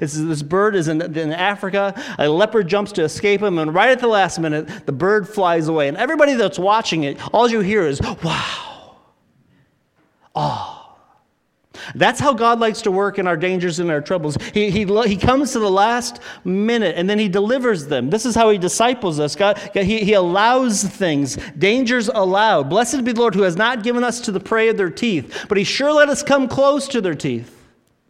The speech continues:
He let Daniel get really close to the lions, but he didn't let their teeth get to them.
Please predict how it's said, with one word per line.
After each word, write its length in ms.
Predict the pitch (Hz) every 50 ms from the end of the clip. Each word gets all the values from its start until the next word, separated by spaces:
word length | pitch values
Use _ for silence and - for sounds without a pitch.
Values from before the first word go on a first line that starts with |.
| _ _ - - -
He 100 | - 233
let 260 | 247 269 269 226 190 156
Daniel 440 | 214 214 233 262 277 269 262 254
get 180 | 226 202 214 190
really 320 | 196 208 240 277 294 285
close 400 | 247 - - 254 262 277 277 247 247
to 120 | - 240
the 120 | 214 202 190
lions, 1040 | 190 202 208 220 220 214 170 139 117 110 123 160 - - - - - - - - _ _ _ _ _ _ _ _ _ _ - - -
but 120 | - 170 180
he 40 |
didn't 220 | 190 214 233 220 214
let 160 | 214 208 208
their 120 | 214 202
teeth 500 | - - - 185 151 120 120 - - _ _ _ - _ _ _
get 160 | 139 131 120
to 80 | -
them. 240 | 117 - - - 170